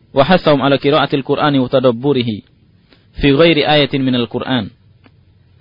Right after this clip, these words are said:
Allah Subhanahu wa ta'ala perintahkan hamba-hambanya dan menganjurkan kepada mereka agar mereka mentadabbur Al-Qur'an. Agar mereka mentadabbur Al-Qur'an,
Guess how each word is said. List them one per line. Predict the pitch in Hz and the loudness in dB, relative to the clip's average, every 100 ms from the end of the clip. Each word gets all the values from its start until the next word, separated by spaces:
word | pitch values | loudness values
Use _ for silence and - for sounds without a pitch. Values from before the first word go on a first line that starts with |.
| _ _ _ _ | _ _ _ _
Allah | 131 156 151 | 0 2 2
Subhanahu | 156 156 175 170 160 | 0 0 2 0 0
wa | 160 - | 0 2
ta'ala | 190 185 | 2 2
perintahkan | 190 190 180 220 165 151 104 - _ _ _ _ _ _ _ - | 2 2 2 0 0 -2 -4 -10 _ _ _ _ _ _ _ -2
hamba-hambanya | 151 170 165 160 170 147 113 101 - | 2 2 2 2 2 2 -2 -10 -4
dan | 185 | -2
menganjurkan | 196 185 180 170 196 170 123 107 | 0 -2 -2 0 -2 -2 -4 -6
kepada | 156 170 165 | -2 0 0
mereka | 170 196 170 110 - _ _ _ _ | 0 -2 -4 -10 -12 _ _ _ _
agar | - 135 135 | -6 -4 -2
mereka | 127 143 143 131 | -2 -2 -4 -4
mentadabbur | 120 135 123 127 120 | -4 -2 -2 -4 -6
Al-Qur'an. | 78 113 120 - 104 87 _ _ _ _ - - _ | -8 -8 -10 -12 -14 -18 _ _ _ _ -20 -20 _
Agar | 135 160 165 | -4 -2 0
mereka | 180 202 190 | 0 0 0
mentadabbur | 180 170 175 220 190 233 | 0 2 2 2 2 2
Al-Qur'an, | 214 202 214 214 233 233 220 | 4 0 -2 0 0 0 -4